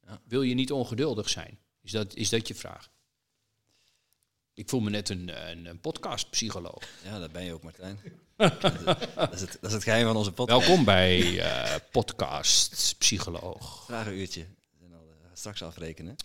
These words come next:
Speaker 2: Vind ik een heerlijke rol, hoor. Een heerlijke rol.
Speaker 1: Ja, je ver-,
Speaker 2: Ja,
Speaker 1: je
Speaker 2: dan hoef ik
Speaker 1: vervult
Speaker 2: niet over mijn eigen problemen te
Speaker 1: je ver-,
Speaker 2: praten.
Speaker 1: je vervult het ook met verf, hè? Ja.
Speaker 2: Ja.
Speaker 1: Ehm, we
Speaker 2: Ik
Speaker 1: hadden
Speaker 2: heb zelf ook, eh, angsten.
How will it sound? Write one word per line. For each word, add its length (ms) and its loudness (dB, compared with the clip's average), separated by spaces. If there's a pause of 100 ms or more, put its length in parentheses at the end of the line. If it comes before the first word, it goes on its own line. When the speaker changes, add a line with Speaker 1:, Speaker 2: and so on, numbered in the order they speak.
Speaker 2:
Vind 200 2
ik 60 8
een 60 10
heerlijke 300 10
rol, 220 6
hoor. 240 -2 (280)
Een 120 -8
heerlijke 380 -4
rol. 380 -4
Speaker 1:
Ja, 60 -12
je 100 -6
ver-, 140 -10
Speaker 2:
Ja, 100 -10
Speaker 1:
je 0 -
Speaker 2:
dan 140 -10
hoef 100 -10
ik 60 -
Speaker 1:
vervult 220 6
Speaker 2:
niet 160 6
over 200 6
mijn 140 0
eigen 200 0
problemen 480 2
te 80 -12
Speaker 1:
je 60 -20
ver-, 100 -4
Speaker 2:
praten. 240 -6
Speaker 1:
je 100 -4
vervult 360 -2
het 120 -8
ook 80 -6
met 120 -8
verf, 280 -6
hè? 60 -12 (580)
Ja. 140 -12 (640)
Speaker 2:
Ja. 220 -2
Speaker 1:
Ehm, 80 -4
we 60 -12
Speaker 2:
Ik 60 -20 (360)
Speaker 1:
hadden 160 -2
Speaker 2:
heb 40 0
zelf 340 0
ook, 400 -4
eh, 420 -12
angsten. 460 -8